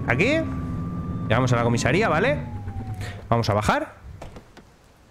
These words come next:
Y vamos a coger al sospechoso. Uy, el abuelo.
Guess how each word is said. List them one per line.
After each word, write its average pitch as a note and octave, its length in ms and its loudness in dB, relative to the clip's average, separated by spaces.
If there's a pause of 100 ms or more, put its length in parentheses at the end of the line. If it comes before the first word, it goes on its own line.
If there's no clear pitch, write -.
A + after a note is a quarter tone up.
(2500)
Y E3 80 4
vamos G3+ 240 2
a F#3+ 80 2
coger B3+ 420 2
al D3+ 160 4
sospechoso. C3+ 540 2 (1300)
Uy, B2+ 180 4
el G2 80 2
abuelo. A#2+ 360 2